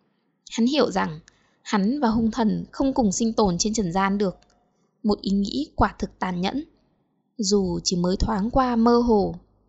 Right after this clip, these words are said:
Rembedan chúi đầu vào một góc trong cùng, tay chống cằm. Qua cặp kính cận, ánh mắt của ông ta nhắm xuống ly rượu cao đựng một chất lỏng màu hổ phách.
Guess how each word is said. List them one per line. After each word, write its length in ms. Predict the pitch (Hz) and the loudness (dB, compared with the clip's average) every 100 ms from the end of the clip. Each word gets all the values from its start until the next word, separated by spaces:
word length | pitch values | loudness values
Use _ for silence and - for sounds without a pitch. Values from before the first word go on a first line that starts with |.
| _ _ _ _ _ _ _ _ _ _ _ _ _ - 605 | _ _ _ _ _ _ _ _ _ _ _ _ _ -20 0
Rembedan 640 | 240 220 226 220 214 202 202 | 2 4 4 4 4 0 -2
chúi 240 | - 208 220 | 0 2 4
đầu 200 | 190 208 | 4 4
vào 140 | 190 | 2
một 180 | 180 - | 0 0
góc 160 | 269 - | 0 2
trong 220 | 247 226 | 2 2
cùng, 280 | 233 202 160 - _ _ _ _ | 2 2 0 -12 _ _ _ _
tay 200 | 233 214 196 | -2 0 0
chống 220 | 190 202 | 0 0
cằm. 280 | 269 214 170 _ _ _ _ _ - | -2 -2 -4 _ _ _ _ _ 0
Qua 120 | 233 | 0
cặp 280 | 226 - - | 0 -4 -4
kính 160 | 190 175 | -4 0
cận, 160 | 262 - _ _ _ _ _ - | -2 -2 _ _ _ _ _ -6
ánh 200 | 185 208 | -4 -2
mắt 200 | 294 - | -4 -2
của 80 | - | -2
ông 180 | 202 | -2
ta 180 | 220 208 | -2 -4
nhắm 280 | 202 190 196 | -2 0 0
xuống 180 | - 208 | 0 0
ly 200 | 240 247 | 0 0
rượu 180 | 254 - - | -2 -4 -6
cao 280 | 240 226 | -2 -2
đựng 180 | - 220 - | 0 -2 -2
một 180 | 202 | -4
chất 180 | - 302 | -4 -2
lỏng 240 | 262 196 170 | -2 -2 -2
màu 100 | 180 | 0
hổ 180 | 185 - | 0 0
phách. 160 | 262 | -2